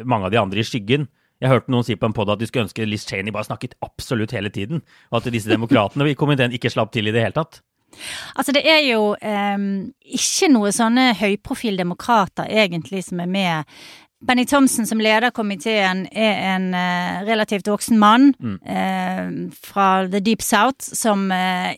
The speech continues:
Speaker 2: ikke har vært noe sånn spesielt, eh, stor profil i Kongressen, selv om han har sittet der i veldig mange år.
Speaker 1: Mm.
Speaker 2: Eh, Zoe Lofgren fra California,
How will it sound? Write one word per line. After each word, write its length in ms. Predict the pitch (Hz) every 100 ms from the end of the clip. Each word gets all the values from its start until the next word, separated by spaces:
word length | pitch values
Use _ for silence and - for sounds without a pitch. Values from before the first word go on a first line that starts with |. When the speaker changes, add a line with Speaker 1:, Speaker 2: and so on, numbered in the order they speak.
| _ -
Speaker 2:
ikke 240 | - 269
har 120 | 220
vært 220 | 220 - -
noe 180 | 202 180
sånn 380 | - 226 202 185
spesielt, 540 | 185 - 208 240 208 -
eh, 220 | 196 180 175
stor 460 | - - 277 220 -
profil 480 | - - 233 214 185
i 80 | -
Kongressen, 520 | 196 190 208 - 196
selv 160 | 208 196
om 100 | 180
han 120 | 180
har 120 | 208
sittet 140 | 202
der 100 | 196
i 40 | 190
veldig 220 | 185 190
mange 160 | 185 190
år. 220 | 226 254 - -
Speaker 1:
Mm. 160 | 127 107 - - - -
Speaker 2:
Eh, 520 | 202 196 190 196 196
Zoe 280 | 196 214 202
Lofgren 560 | 214 214 - 202 190
fra 140 | 190 208
California, 880 | 202 185 226 214 208 190 185 196